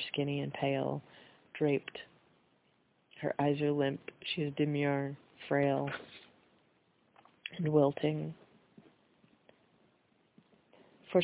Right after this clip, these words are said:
some, the homoerotic quality of this image is increased because these women are framed on a butch and femme spectrum. However, in the normative context of the mainstream,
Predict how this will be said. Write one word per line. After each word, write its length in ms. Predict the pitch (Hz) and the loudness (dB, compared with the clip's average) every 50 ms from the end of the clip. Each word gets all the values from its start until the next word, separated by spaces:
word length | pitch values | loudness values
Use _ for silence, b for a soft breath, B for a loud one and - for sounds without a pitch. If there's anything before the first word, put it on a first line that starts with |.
| - - | 6 10
some, 400 | 190 180 175 165 165 165 165 - | 10 10 10 10 8 4 2 0
the 80 | - 170 | 0 2
homoerotic 880 | 156 170 160 160 170 165 165 160 160 160 156 156 151 151 151 151 - | 4 4 6 6 6 4 4 4 4 4 6 6 6 4 4 2 -2
quality 680 | - - - 147 147 151 151 151 151 151 151 151 156 156 170 175 - - - - | 0 2 2 4 4 4 2 2 2 0 0 -2 -4 -6 -8 -12 -18 -8 -6 -4
of 80 | 156 | -2
this 160 | 151 156 156 156 - | 0 -2 -2 -2 0
image 380 | - 160 160 156 151 151 151 - - - - | 0 2 2 2 2 0 0 -2 -4 -2 0
is 180 | 160 160 156 156 - - | 0 0 0 -2 -4 -4
increased 640 | 160 165 - - 190 180 170 160 156 - - - - | -4 -4 0 2 2 4 4 2 0 -4 -10 -14 -12
because 260 | - 160 - - 156 151 - | -12 -8 -4 -4 -4 -4 -2
these 160 | 160 160 151 | -4 -4 -2
women 260 | 156 156 151 151 151 | -2 -2 -2 0 -2
are 140 | 151 151 151 - | -2 -2 -2 -2
framed 420 | - 147 147 147 147 151 156 156 - - | 0 0 0 0 0 -2 -4 -6 -4 -4
on 120 | - 151 147 | -2 -2 -2
a 40 | |
butch 260 | 139 - 151 143 - - - - - - - | -2 -2 -2 -2 0 -2 -2 -4 -4 -6 -6
and 120 | 151 151 - - | -6 -6 -4 -2
femme 260 | 147 143 143 143 147 - | -2 -2 -2 -4 -6 -6
spectrum. 520 | - - 147 143 - - 143 139 143 151 160 160 - - - - - - - - - - B B B B B B B B B B B B B | -4 -2 -2 -2 -2 -6 -8 -6 -6 -8 -10 -12 -14 -16 -20 -20 -20 -20 -20 -20 -20 -20 B B B B B B B B B B B B B
However, 640 | - - 175 170 165 160 151 151 147 151 160 170 175 170 B B B B B B - | 2 6 8 8 8 8 6 4 4 4 2 0 -2 -4 B B B B B B -2
in 100 | 170 175 | 2 4
the 80 | 175 | 4
normative 480 | 175 180 185 190 190 196 180 - - 160 - - | 6 6 6 4 4 4 2 0 -2 -4 -4 -4
context 480 | - 147 143 139 143 - 143 147 143 - - - | -2 -2 -2 0 0 0 -2 -2 -2 -6 -10 -12
of 120 | 143 139 | -8 -6
the 60 | 143 | -4
mainstream, 880 | 139 143 143 143 143 147 - - - - 143 139 139 143 147 147 151 | -2 -2 -2 -2 -2 -4 -6 -6 -2 -2 0 0 0 -2 -2 -4 -4